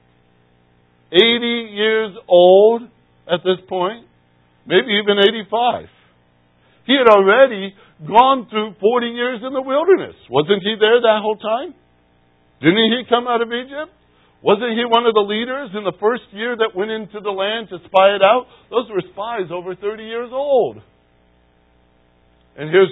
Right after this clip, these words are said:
Joshua now. He's about eighty or eighty-five years old at this time. And you say, "Okay,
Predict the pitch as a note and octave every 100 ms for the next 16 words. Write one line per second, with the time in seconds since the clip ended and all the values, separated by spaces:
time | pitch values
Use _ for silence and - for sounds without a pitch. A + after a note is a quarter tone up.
0 | - G3+ G#3 G#3 E3 C3+ A2+ F2 - _
1 | _ D#3 D#3 F#3+ - F#3 G3 F#3+ D3+ D3+
2 | F3 F3 - F3 F3 E3+ F3 F3 E3+ F#3
3 | A#3+ B3 F2+ - _ _ _ _ _ _
4 | _ _ D#3+ D#3+ D#3 - E3+ C3+ A2+ B2+
5 | D3+ F3 D3+ C#3 D#3+ A#3